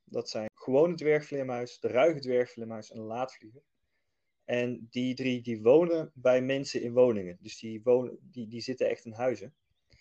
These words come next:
En daar kruipen ze dan in via, eh, kleine spleten die naar de spouwmuur leiden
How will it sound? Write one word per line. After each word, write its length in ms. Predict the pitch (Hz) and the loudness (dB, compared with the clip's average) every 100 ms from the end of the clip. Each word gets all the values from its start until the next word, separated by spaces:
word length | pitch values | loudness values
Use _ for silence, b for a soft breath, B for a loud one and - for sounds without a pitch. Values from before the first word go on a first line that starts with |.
| b b b _ | b b b _
En 440 | - 120 123 123 117 | 0 2 4 2 4
daar 420 | 127 127 123 - | 4 4 0 -6
kruipen 380 | - 131 143 151 | -2 4 4 4
ze 60 | 123 | 0
dan 200 | 117 113 | -2 0
in 260 | 139 175 | -2 -4
via, 580 | 175 131 120 113 110 - | -8 -4 2 4 2 0
eh, 440 | - 62 62 65 - _ | -6 -6 -6 -8 -10 _
kleine 280 | - 113 110 | -8 -6 -6
spleten 480 | - 127 131 147 131 | -4 2 2 0 -6
die 100 | 113 | -6
naar 140 | 107 | -6
de 60 | 104 | -6
spouwmuur 640 | - 131 139 143 135 135 | 2 2 2 0 -6 -2
leiden 400 | 131 127 123 123 | 0 0 -2 -6